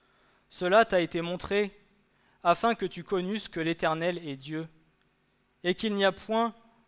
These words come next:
qu'il n'y en a point d'autre que lui. Des cieux, il t'a fait entendre sa voix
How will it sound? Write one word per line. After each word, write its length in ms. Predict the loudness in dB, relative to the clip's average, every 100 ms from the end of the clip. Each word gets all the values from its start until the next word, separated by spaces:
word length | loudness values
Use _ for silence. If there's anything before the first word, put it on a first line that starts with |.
| _
qu'il 180 | -8 -2
n'y 80 | 0
en 120 | 2
a 80 | 2
point 220 | 2 0
d'autre 360 | 0 -2 -4
que 140 | -8 -8
lui. 280 | -10 -12 -16 _ _ _ _ _ _ _ _ _ _
Des 160 | 0 0
cieux, 360 | 2 2 0 0 _ _ _ _ -10
il 120 | -2
t'a 140 | 2
fait 180 | 2 4
entendre 480 | 2 2 0 0 -2
sa 200 | 0 -2
voix 520 | 2 2 2 0 _